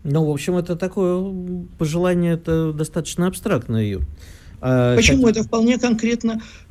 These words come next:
Speaker 2: территория Украины, скажем так. Вот, э, в данном случае на территории Украины события должны завершиться так, чтобы это не переросло в войну, чтобы никому больше не хотелось воевать с нами.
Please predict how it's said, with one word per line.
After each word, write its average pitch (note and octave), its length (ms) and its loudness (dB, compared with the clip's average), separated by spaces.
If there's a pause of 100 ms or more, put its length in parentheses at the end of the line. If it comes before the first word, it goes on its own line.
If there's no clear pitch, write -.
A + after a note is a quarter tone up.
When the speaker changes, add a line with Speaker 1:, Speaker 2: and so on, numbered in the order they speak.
(120)
Speaker 2:
территория F#3+ 600 2
Украины, C#3 680 -2
скажем D4 380 -2
так. - 320 -6
Вот, D3+ 200 -4
э, D3 260 0 (180)
в B2+ 40 -6
данном A#2+ 380 0
случае C4+ 560 -4 (140)
на D3 100 4
территории D3+ 480 0
Украины C#3+ 480 0
события C3 460 0
должны A2+ 280 2
завершиться B2 520 0
так, - 180 -2
чтобы D#3 280 -2
это G#3+ 120 0
не F3+ 260 6
переросло A#2 640 -2
в G#3 60 -2
войну, C#3+ 160 -2
чтобы C3+ 220 0
никому F3+ 420 2
больше D#3 360 0
не B2+ 100 0
хотелось C#3 560 -6
воевать C#3+ 440 -2
с - 120 -8
нами. C#3+ 300 -2